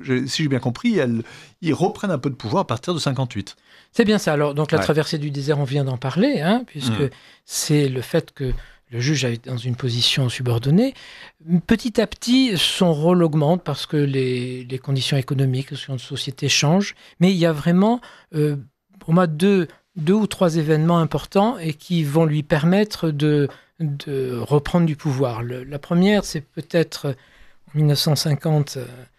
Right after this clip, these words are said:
Speaker 2: la, le, la Convention européenne des droits de l'homme. Alors, je dis mille neuf cent cinquante, mais elle n'a été ratifiée, euh,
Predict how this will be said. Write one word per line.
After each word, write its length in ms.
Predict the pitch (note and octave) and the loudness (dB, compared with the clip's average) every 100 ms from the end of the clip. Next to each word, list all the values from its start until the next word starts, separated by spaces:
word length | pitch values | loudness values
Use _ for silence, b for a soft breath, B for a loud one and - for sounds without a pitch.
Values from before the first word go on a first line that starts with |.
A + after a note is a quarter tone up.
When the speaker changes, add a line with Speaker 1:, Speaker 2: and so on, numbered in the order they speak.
| _ _ - C3 | _ _ -10 -2
Speaker 2:
la, 480 | C3 C3 C3 B2+ B2 B2 | 0 0 -2 -6 -6 -6
le, 100 | C3 C#3+ C#3 | -6 -8 -10
la 160 | C3+ | -10
Convention 400 | - C#3 C#3 - | -2 2 2 4
européenne 340 | C#3+ C#3+ D3+ C#3+ | 2 2 2 0
des 120 | C#3+ | 0
droits 180 | C#3 D#3 | 0 0
de 80 | |
l'homme. 220 | F3 G#3+ G3 | 2 2 2
Alors, 180 | D3 | 0
je 140 | C#3 D#3+ | -2 -2
dis 180 | D3+ E3 | 0 4
mille 140 | E3 | 4
neuf 140 | D#3+ | 4
cent 100 | - | 0
cinquante, 400 | D#3 E3+ - F3 - | 0 0 0 0 0
mais 100 | D3 | 0
elle 80 | C#3+ | 2
n'a 100 | C#3+ | 2
été 400 | C#3+ - D3+ C#3 B B B B | 0 0 0 0 B B B B
ratifiée, 720 | B2+ D3+ D#3+ C#3 F3 E3+ E3+ - _ _ | 0 0 -2 -2 2 2 0 -8 _ _
euh, 120 | E3+ | -6